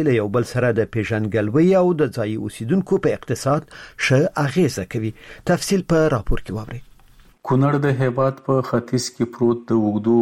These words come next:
Speaker 2: ښکلو سمسورو درو او د دوو سیندونو درلودونکی ولایت دی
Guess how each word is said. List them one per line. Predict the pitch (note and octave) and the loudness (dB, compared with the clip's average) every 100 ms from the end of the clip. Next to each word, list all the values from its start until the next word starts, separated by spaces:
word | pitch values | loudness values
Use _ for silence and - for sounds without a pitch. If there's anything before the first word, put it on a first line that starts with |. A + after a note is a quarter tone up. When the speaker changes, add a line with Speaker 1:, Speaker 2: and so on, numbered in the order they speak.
| A2 | 2
Speaker 2:
ښکلو | - - B2 G2+ F#2+ - _ - - - | -4 0 0 0 -4 -12 _ -20 -14 -2
سمسورو | B2+ A#2+ - C#3 C3+ B2+ A#2 | 0 0 0 0 2 2 2
درو | A2 A#2 B2 B2 | 2 4 4 4
او | A#2+ A2+ | 2 2
د | A2+ A2 G#2 | 2 0 2
دوو | A#2 A#2 A#2+ | 2 2 0
سیندونو | A2+ G2+ A#2 A#2+ A#2 | -2 0 2 2 2
درلودونکی | A2 G2+ G#2 G#2 A#2 A2 G#2 F#2+ | 0 -2 -4 0 0 0 -4 -2
ولایت | G2 G2+ G2 - | 0 0 -2 -2
دی | A2 | 0